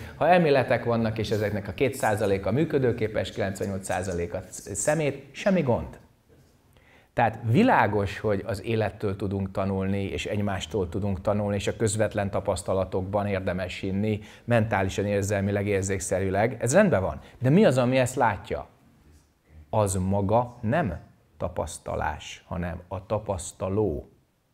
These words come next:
Tehát különböztessük meg a csoki gyárat a csokitól, különben fémgépeket akarnánk enni. És ez nem jó. Tehát, ö,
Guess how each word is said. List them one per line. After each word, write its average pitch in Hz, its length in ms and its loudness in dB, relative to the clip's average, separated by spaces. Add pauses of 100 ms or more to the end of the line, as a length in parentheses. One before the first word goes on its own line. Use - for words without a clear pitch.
(720)
Tehát - 160 -10
különböztessük 107 720 4
meg 104 120 0
a 98 80 2
csoki 113 280 -2
gyárat 98 340 0
a 98 60 -2
csokitól, 98 720 -2 (400)
különben 120 420 4
fémgépeket 104 760 0
akarnánk 117 520 0
enni. 80 380 -4 (520)
És - 80 -20
ez - 100 -4
nem 123 220 0
jó. - 240 -8 (1200)
Tehát, 98 360 -2
ö, 101 260 2